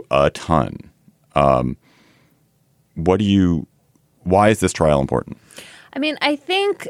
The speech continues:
Speaker 2: well, first of all, it's extremely important for transgender teenagers and kids in Arkansas. There are, um, almost two hundred and fifty patients at the medical center program that's, um, in the spotlight here.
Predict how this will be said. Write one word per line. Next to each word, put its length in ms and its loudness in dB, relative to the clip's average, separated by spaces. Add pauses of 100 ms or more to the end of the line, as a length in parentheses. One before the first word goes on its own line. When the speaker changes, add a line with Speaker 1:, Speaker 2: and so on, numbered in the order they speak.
(520)
Speaker 2:
well, 240 2
first 240 0
of 80 -4
all, 120 4
it's 140 -2
extremely 560 0
important 580 0
for 560 0
transgender 960 -2
teenagers 520 -6
and 100 -6
kids 380 -4
in 220 -2
Arkansas. 800 -4
There 220 2
are, 300 2
um, 420 0 (420)
almost 360 -2
two 160 -4
hundred 320 -2
and 100 -10
fifty 320 -4
patients 720 -4
at 360 2
the 440 2
medical 440 -4
center 480 -4
program 680 -4
that's, 420 -4
um, 340 -4
in 140 -8
the 60 -6
spotlight 540 2
here. 400 0